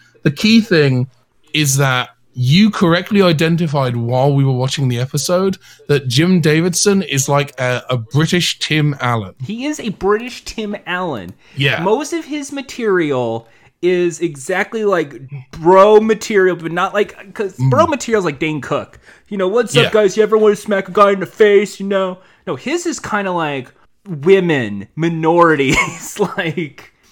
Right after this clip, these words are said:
Speaker 2: disabled people, and, and gay, like gay, like any <laughs> kind of thing that is a social justice issue that is worth fighting for. He is pretty much mocking full on
Speaker 1: Yeah.
Speaker 2: on this game show.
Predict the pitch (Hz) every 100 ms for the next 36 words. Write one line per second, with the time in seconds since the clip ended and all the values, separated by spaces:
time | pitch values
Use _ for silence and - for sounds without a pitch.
0 | _ 214 214 - 202 226 214 180 - 180
1 | 139 143 117 95 85 _ _ _ _ 170
2 | 175 175 175 175 _ - 170 170 160 143
3 | 165 180 165 165 139 170 170 175 180 -
4 | 214 277 330 - - 226 - 269 190 -
5 | 190 214 180 175 185 175 165 - 185 220
6 | - 220 151 180 190 185 156 160 180 175
7 | 175 139 135 202 180 180 185 165 180 208
8 | 269 - 226 202 240 160 139 - 143 135
9 | 131 247 349 - 139 185 156 - 214 208
10 | 196 180 170 147 127 143 156 - 101 117
11 | - _ _ _ 254 262 320 214 190 175
12 | 196 214 185 175 170 233 - - 120 127